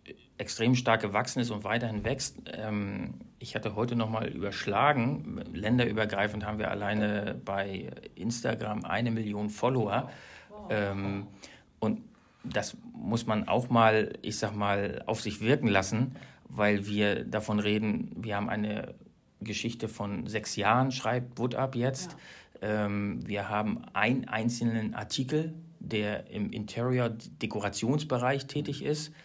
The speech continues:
Speaker 1: Und dann, ich sag mal, bei einem Kanal eine Million Follower zu haben, äh, den bei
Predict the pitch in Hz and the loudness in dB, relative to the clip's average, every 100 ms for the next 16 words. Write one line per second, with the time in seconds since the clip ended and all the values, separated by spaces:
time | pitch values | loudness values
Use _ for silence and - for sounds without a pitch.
0 | - - - - - 107 101 101 107 113 | -20 -20 -20 -20 -6 -4 0 0 0 -2
1 | - - 113 110 107 104 101 - - 82 | -4 -6 -6 -4 -2 -2 -4 -6 -8 -6
2 | 90 113 120 - 107 107 107 - - - | -2 0 0 -2 -2 -2 -4 -8 -12 -4
3 | 107 117 107 107 107 104 - - 117 123 | 0 2 0 -2 0 -2 -4 -2 2 4
4 | 120 120 117 113 113 117 120 - - - | 2 2 -2 2 4 6 4 0 -14 -20
5 | - - 104 107 - - 113 120 117 107 | -8 -2 -2 -2 -6 -2 2 4 4 2
6 | 107 | 0